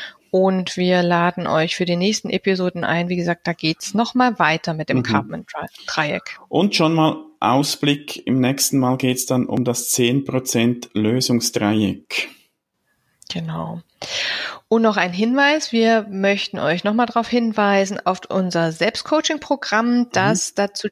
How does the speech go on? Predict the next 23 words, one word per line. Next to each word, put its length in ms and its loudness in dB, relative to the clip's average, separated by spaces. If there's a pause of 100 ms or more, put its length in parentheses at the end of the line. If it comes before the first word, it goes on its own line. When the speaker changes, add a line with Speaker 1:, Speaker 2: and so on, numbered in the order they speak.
(100)
Speaker 1:
dient, 640 2
im, 840 -2
ja, 320 2
Januar, 720 0 (640)
äh, 180 0 (180)
vielleicht, 640 -2
wahrscheinlich, 600 0
am 80 -4
besten 560 -2
Speaker 2:
<laughs> 340 -4
Speaker 1:
eine 300 2
Standortbestimmung 880 0
zu 100 0
machen. 400 2
Speaker 2:
Ja. 160 -2
Speaker 1:
Auf 80 -4
jeden 140 -2
Fall 160 0
werden 180 0
wir 60 2
es 100 -4
da 160 0
öffnen. 400 0